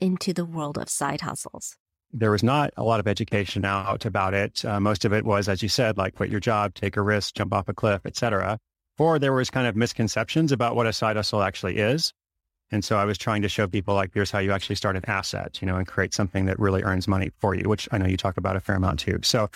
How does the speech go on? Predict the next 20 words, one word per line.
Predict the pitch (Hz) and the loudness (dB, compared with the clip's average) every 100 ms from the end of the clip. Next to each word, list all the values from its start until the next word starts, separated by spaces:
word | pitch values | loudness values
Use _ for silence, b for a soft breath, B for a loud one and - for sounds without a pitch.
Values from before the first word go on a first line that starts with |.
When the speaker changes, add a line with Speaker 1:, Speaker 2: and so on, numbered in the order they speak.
| B | B
Speaker 2:
that | - | 0
was | 190 160 | 2 2
the | |
kind | 147 | 0
of | 127 | 0
the | 113 | 0
impetus. | 123 117 107 95 | -2 0 0 2
And | 120 | 0
I | |
was | 120 107 | 0 2
like, | 110 | 0
"Well, | 135 | 4
I | 131 | 2
really | 143 151 | 4 4
wanna | 131 | 4
go | 107 117 | 4 2
all | 113 107 | 4 2
in | 110 | 2
with | 117 120 | 0 2
it." | 147 135 - | 0 0 -4